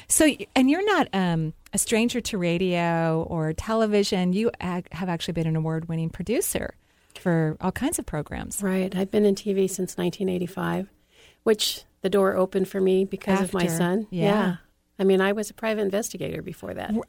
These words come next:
Speaker 1: okay, I missed that part. Okay, I'm gonna have to, like, really go through this book a lot.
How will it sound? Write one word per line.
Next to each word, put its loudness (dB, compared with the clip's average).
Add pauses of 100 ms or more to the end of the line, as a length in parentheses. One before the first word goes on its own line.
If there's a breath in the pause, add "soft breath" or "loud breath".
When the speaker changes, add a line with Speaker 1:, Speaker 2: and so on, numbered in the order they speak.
(140)
Speaker 1:
okay, -2
I 0
missed 2
that 0
part. -2
Okay, 0
I'm 2
gonna 4
have 4
to, 2
like, 4
really 4
go 4
through 0
this 2
book -2
a -2
lot. -2